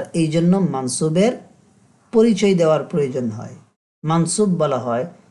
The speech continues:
কোনো গোত্র হোক, দেশ হোক, ভাষা হোক, যে কোনো কিছুর দিকে কোনো ইসিমকে নিসবত করাকে মানসুব বলে। যেমন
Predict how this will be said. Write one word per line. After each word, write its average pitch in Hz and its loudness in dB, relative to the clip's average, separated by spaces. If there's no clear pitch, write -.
কোনো 185 4
গোত্র 165 -2
হোক, 143 0
দেশ 156 0
হোক, 139 -6
ভাষা 139 -2
হোক, 131 -4
যে 196 2
কোনো 190 2
কিছুর 196 0
দিকে 170 -2
কোনো 180 2
ইসিমকে 170 -2
নিসবত 143 -4
করাকে 123 -2
মানসুব 156 -2
বলে। 123 -6
যেমন 180 4